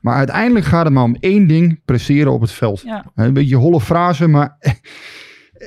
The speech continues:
Speaker 1: voetballen, dat, dat, en dat, dat, ik moet, dat moet ik Toon Gerbels aan nageven. Die had dat ook wel altijd, hè, maar ja, op een gegeven moment is het op een ge-,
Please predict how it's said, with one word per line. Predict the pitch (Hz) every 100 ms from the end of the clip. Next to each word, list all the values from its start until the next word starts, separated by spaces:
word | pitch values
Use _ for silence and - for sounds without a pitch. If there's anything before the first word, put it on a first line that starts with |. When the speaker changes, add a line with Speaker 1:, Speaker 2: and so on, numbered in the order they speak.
| 214 _ _ _ _ _ - -
Speaker 1:
voetballen, | - 294 262 135 92 127
dat, | 208 185 - 214
dat, | 220 -
en | 196 208
dat, | 190 -
dat, | 160 -
ik | 175
moet, | 196 147
dat | 175
moet | 202
ik | 151
Toon | 185
Gerbels | 139 208 202 156
aan | 165
nageven. | 156 135 127 120
Die | 135
had | 170
dat | 151 -
ook | 190
wel | 196 196
altijd, | 175 185 180
hè, | 135 190
maar | 170 139 127 73 131
ja, | 139
op | 95 127
een |
gegeven | 123 160
moment | 135 135
is |
het | 120
op | 143
een | 110
ge-, | 127